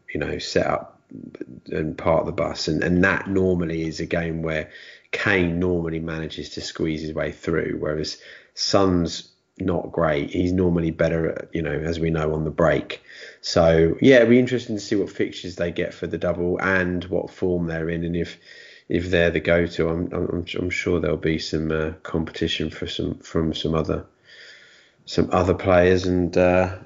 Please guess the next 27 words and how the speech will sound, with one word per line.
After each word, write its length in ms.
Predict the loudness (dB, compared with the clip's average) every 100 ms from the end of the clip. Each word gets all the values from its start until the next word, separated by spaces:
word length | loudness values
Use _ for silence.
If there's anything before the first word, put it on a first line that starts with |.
| -12
if, 180 | -6 -2
if, 200 | -2 0
you 120 | 0
know, 160 | 2
we 120 | 2 2
get 120 | 2
some 160 | 2
other 160 | 2 2
good 160 | 0 2
doubles 340 | 2 2 0
for 100 | -4
teams, 460 | 0 0 2 0 0
you 40 |
know, 120 | 0 2
I'm 100 | 0
sure 260 | 4 4
City 440 | 4 0 0 0 0
will 80 |
be 180 | 2 2
an 80 | 2
interesting 460 | 0 -2 -6 -4 -2
one 140 | -2
to 100 | -2
look 180 | -2 -4
at, 80 | -4
as 140 | -2
always. 420 | 0 0 -2 -4